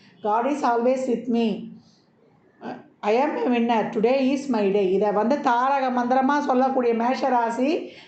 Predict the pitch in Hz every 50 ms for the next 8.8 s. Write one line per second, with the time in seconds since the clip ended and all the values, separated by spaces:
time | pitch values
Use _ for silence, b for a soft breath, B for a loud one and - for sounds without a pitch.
0 | B - 226 233 247 277 294 294 285 - 277 262 254 247 254 269 302 294 - 247
1 | 233 240 254 269 269 262 254 247 - 247 233 220 220 240 240 226 185 B B B
2 | B B B - 254 254 262 262 254 254 277 294 294 302 - 294 294 285 294 285
3 | 294 294 285 262 247 269 277 262 285 262 262 - 277 277 269 254 254 254 240 233
4 | 214 208 196 190 180 175 - B B B B B B B - 226 220 220 208 202
5 | 208 214 220 262 285 285 277 277 269 269 262 262 254 247 247 254 254 254 247 247
6 | 247 247 247 269 311 339 330 339 302 262 240 233 247 254 262 254 262 240 247 240
7 | 208 202 202 285 262 262 254 254 247 - 247 240 240 254 262 262 254 247 240 247
8 | 254 247 233 220 220 220 226 247 247 - 254 233 226 233 233